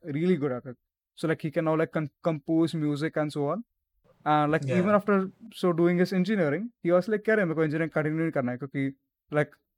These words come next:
Speaker 1: वो इससे भी पैसे कमा सकता है।" Like, वो भी
Speaker 2: Right.
Speaker 1: engineering का level का, which I was like, "Oh my God, man."
Speaker 2: <laughs>
Speaker 1: <laughs> और क्या चाहिए तेरे को?
Speaker 2: Right. Yeah, I mean, the guy, the guy made, uh, our intro,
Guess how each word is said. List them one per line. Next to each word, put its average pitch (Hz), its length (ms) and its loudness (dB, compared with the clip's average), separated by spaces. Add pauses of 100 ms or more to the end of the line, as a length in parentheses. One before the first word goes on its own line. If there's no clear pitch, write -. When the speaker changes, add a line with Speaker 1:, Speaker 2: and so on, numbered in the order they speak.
(160)
Speaker 1:
वो 151 160 2 (500)
इससे - 300 2
भी 175 80 4 (100)
पैसे 165 220 0
कमा 127 280 -4 (100)
सकता 135 280 -6
है।" 123 100 -10 (480)
Like, 151 200 -4
वो 180 140 4
भी 208 100 4
Speaker 2:
Right. 180 100 6
Speaker 1:
engineering 180 440 2
का 170 120 8
level 160 300 2
का, 127 160 -2
which 135 120 -4
I 147 140 2
was 139 140 -10
like, - 160 -12
"Oh 151 100 -4 (100)
my 131 180 -2
God, 123 220 -6
man." 127 160 -10 (300)
Speaker 2:
<laughs> - 0 -
Speaker 1:
<laughs> 139 1200 0
और 165 240 2
क्या 175 120 6
चाहिए 160 280 -2
तेरे 139 160 -4
को? 113 160 -6 (760)
Speaker 2:
Right. 120 300 -2 (1700)
Yeah, 165 140 2
I 107 80 -2
mean, 117 260 -2
the 117 80 -4
guy, 120 340 6
the 113 160 -4
guy 117 240 6
made, 117 400 2 (640)
uh, 101 420 2
our 110 240 6
intro, 113 420 0